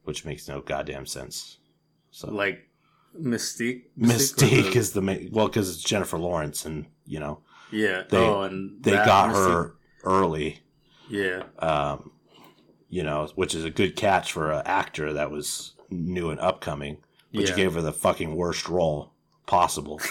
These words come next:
Speaker 2: <laughs>
Speaker 1: in the series.
Speaker 2: As Mystique? Is that what
Speaker 1: Yeah,
Speaker 2: you
Speaker 1: Mystique
Speaker 2: Yeah.
Speaker 1: is a s-, second-rate villain.
Speaker 2: Yeah.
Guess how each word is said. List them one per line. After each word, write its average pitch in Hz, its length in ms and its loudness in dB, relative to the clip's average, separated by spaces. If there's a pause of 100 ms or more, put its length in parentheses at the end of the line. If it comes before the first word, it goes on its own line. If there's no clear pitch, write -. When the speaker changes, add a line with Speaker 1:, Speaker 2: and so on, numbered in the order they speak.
(120)
Speaker 2:
<laughs> - 720 2
Speaker 1:
in 87 120 -4
the 76 60 -2
series. 76 580 0
Speaker 2:
As 104 180 4
Mystique? 92 520 -8 (100)
Is 107 80 -10
that 92 120 -8
what 101 60 -6
Speaker 1:
Yeah, 104 360 6
Speaker 2:
you 98 160 -6
Speaker 1:
Mystique 101 360 4
Speaker 2:
Yeah. 123 40 4
Speaker 1:
is 98 100 4
a 90 40 2
s-, - 440 -2 (100)
second-rate 92 760 2
villain. 80 380 -6 (1300)
Speaker 2:
Yeah. 127 380 6